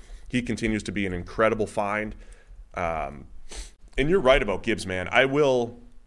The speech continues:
look, the Lions drafted, I think, four really good football players, including Gibbs at twelve. I am willing to rethink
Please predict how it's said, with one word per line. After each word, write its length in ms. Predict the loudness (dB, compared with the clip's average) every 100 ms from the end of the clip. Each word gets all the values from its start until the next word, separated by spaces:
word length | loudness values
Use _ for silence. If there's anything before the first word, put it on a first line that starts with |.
| -20 -20 -18 -20 -20 -20 -20 -8
look, 200 | 0 0
the 80 | 2
Lions 360 | 0 2 0 0
drafted, 340 | 2 2 0
I 80 | 0
think, 160 | -2 -6
four 320 | -4 0 2
really 280 | 2 -2 -2
good 140 | -4
football 280 | -6 -8 -10
players, 360 | -12 -14 -14 -20 _ _ _ -12
including 400 | -10 -2 0 0
Gibbs 260 | -2 -4 -4
at 80 | -10
twelve. 380 | -4 -4 -4 -14 -20 _ _ -20 -6
I 140 | 2 2
am 200 | 2 2
willing 340 | 4 4 0
to 160 | -2 -4
rethink 640 | -4 -4 -2 -2 -4